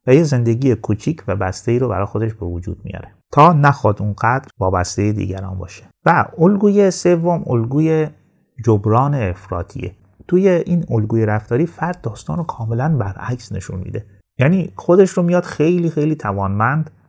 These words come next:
خیلی خیلی مستقل نشون می‌ده و معمولاً جوری عمل می‌کنه، رفتار می‌کنه که به هیچ کس وابسته نیست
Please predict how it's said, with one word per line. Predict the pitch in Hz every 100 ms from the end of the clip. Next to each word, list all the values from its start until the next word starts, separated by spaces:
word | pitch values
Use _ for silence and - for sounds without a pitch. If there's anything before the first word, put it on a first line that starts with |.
| _
خیلی | - 127 123
خیلی | 120 120
مستقل | 98 - - - 107 135
نشون | 120 - 98
می‌ده | 95 95 101 - _ _ 135
و | 139
معمولاً | 143 139 156 160
جوری | 143 170 170
عمل | 156 156 156
می‌کنه، | 147 151 143
رفتار | 131 - 131 131
می‌کنه | 131 135 127
که | 120
به | 101 104
هیچ | 123 -
کس | 117 110
وابسته | 95 95 98 - 117
نیست | 151 -